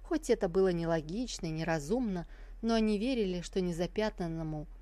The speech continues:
предвзятостью детскому разуму легче отличать хороших людей от плохих. Хэлянь Ци был рожден, чтобы стать врагом Цзинь Ци. Конечно, он был очень красив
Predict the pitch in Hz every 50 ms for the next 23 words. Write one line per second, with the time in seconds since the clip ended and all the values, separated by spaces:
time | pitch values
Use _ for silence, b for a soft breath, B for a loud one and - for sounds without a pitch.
0 | - - - 185 175 151 147 147 175 208 214 208 - 165 - - - 160 147 165
1 | 185 175 - - - 151 147 147 147 170 202 233 240 190 170 156 143 143 175 -
2 | B B B B B B - 285 311 277 - - - 262 240 226 B B B B
3 | B 233 208 - 208 196 - - 202 180 - - - 165 165 202 269 - - 190
4 | - 170 165 151 151 160 160 160 - - 190 196 196 - - - 156 143 139 -
5 | - - - - - B B B B B B B B - - 277 240 214 190 175
6 | - - 233 226 185 196 190 180 180 180 175 156 151 156 180 240 262 247 220 -
7 | - 196 156 175 - - - 202 202 - 180 190 185 190 185 165 240 285 294 214
8 | 156 165 170 160 151 - - - 160 147 - - b b b b b b b b
9 | - 196 196 220 285 302 277 - - - 175 - - - - 208 208 196 214 220
10 | 233 226 - 233 220 - - 226 233 220 - - 285 247 202